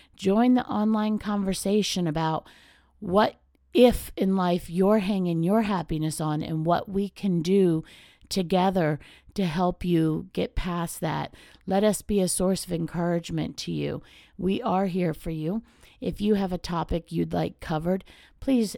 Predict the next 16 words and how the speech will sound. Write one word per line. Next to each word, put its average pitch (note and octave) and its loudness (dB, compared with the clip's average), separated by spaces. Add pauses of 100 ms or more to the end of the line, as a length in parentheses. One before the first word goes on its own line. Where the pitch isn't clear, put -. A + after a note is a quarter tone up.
don't F3+ -2
hesitate E3 -4
to D#3+ -6
reach D#3+ -4
out. D3+ -2
I E3 -6
can F3 -6
be E3 -2
found D#3+ -2
at D#3 -8
fifteen F3 -4
minutes E3+ -4
of D3+ -4
sane E3 -4
dot D3+ -8
net D#3+ -4